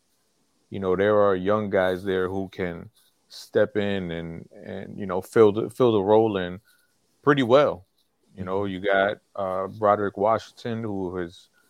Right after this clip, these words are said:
Speaker 1: to me, he's been, you know, one of the brightest spots on this team, um, on the defensive line. He's, he's
Speaker 2: Yeah.
Speaker 1: played really well this season. And, uh, you know, of course, you got, uh,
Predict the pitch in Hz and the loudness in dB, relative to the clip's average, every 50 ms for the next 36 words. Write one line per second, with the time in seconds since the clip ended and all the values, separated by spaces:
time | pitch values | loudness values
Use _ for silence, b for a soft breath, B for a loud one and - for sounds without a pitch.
0 | _ _ _ _ _ _ _ _ _ _ _ _ _ _ 294 190 - _ - - | _ _ _ _ _ _ _ _ _ _ _ _ _ _ -20 -20 -20 _ -4 -4
1 | 104 107 120 131 127 120 107 104 113 113 110 110 107 107 _ - 104 98 92 90 | -2 0 2 2 2 2 2 0 0 -2 -4 -6 -10 -4 _ 2 2 2 2 -2
2 | 90 87 85 - _ - 101 92 90 85 87 87 90 90 98 104 101 98 92 87 | -6 -8 -10 -12 _ -10 -8 -4 -4 -4 -4 -4 -4 -2 -2 0 0 0 0 -2
3 | 85 92 101 101 98 101 92 98 92 - - - 107 104 104 101 - - - - | -4 0 4 6 6 6 4 2 -4 -4 -2 0 2 2 2 0 -4 -12 -16 -14
4 | - 110 98 92 90 87 - - - 113 101 98 95 87 85 87 _ _ _ _ | -10 -8 -6 -6 -8 -8 -10 -10 -8 -8 -6 -6 -8 -10 -12 -14 _ _ _ _
5 | _ _ _ _ _ _ - - 92 92 85 80 82 80 - - - 92 92 90 | _ _ _ _ _ _ -14 -8 -6 -4 -2 -2 -4 -6 -8 -10 -10 -8 -6 -6
6 | 90 87 92 101 95 - - 98 95 90 - 95 92 92 92 92 90 85 82 92 | -6 -6 -6 -6 -6 -6 -6 -6 -6 -6 -8 -10 -6 -4 -4 -2 -2 -4 -4 -6
7 | 98 98 95 - 101 95 101 101 104 107 110 107 - _ - 107 98 95 92 90 | -8 -8 -8 -10 -10 -8 -6 -6 -6 -6 -8 -12 -14 _ -4 -2 -2 0 -2 -4
8 | 85 85 92 95 101 101 98 95 92 92 95 92 90 90 92 87 - - 95 92 | -6 -6 -4 -2 0 0 0 0 -2 0 0 0 0 -2 -4 -8 -10 -10 -10 -8
9 | 90 90 87 87 85 90 _ _ _ _ _ _ _ _ _ _ - 98 92 92 | -8 -8 -8 -10 -12 -14 _ _ _ _ _ _ _ _ _ _ -8 -6 -4 -4
10 | 90 87 82 87 85 82 82 87 90 92 87 87 87 82 - - 117 107 98 - | -4 0 0 2 2 4 2 2 0 -4 -4 -2 -4 -4 -2 2 2 2 2 2
11 | - 98 98 95 90 90 - 101 98 90 95 92 90 90 87 95 | -2 -2 0 0 0 0 -2 -6 -8 -4 -2 -2 -2 -2 -4 -6